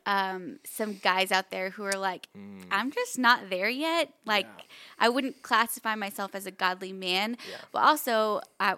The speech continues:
Speaker 1: I would say this could probably go for the girls too. So,
Speaker 2: Mm-hmm.
Speaker 1: uh, but what would you say, like, some encouragement for them?
Speaker 2: Yeah. So a thing I notice, um, just being around Greek life and, and different things like that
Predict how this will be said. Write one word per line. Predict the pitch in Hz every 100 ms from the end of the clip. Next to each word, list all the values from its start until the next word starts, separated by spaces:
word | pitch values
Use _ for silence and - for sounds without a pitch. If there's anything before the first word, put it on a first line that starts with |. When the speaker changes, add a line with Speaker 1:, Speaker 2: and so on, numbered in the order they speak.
| -
Speaker 1:
I | 196
would | 196
say | 202 185
this | 202
could | - -
probably | 196 170
go | 160
for | 190
the | 180 175
girls | 151 104 -
too. | - 214 180
So, | - 208 180
Speaker 2:
Mm-hmm. | 220 202 202 -
Speaker 1:
uh, | 202 180
but | 220
what | 196 208
would | 247
you | 277
say, | 262 220
like, | 196 -
some | 214
encouragement | 196 202 190 202 -
for | 208
them? | 202 190 190 196 190 _
Speaker 2:
Yeah. | - 104 82 _ _ _ _ _ _ _ _
So | - - 156 156 151 127 - _
a | 123
thing | - 165 165
I | 110 117
notice, | 120 143 165 - - - - _ _ _
um, | 123 117 117 110 107 113
just | - 113
being | 117 110
around | 101 95 92 107
Greek | 160 156
life | 113 110 107 104
and, | 101 - - _ _
and | 113 104 101 107 -
different | 107 107
things | 110 104
like | 104 -
that | 98 98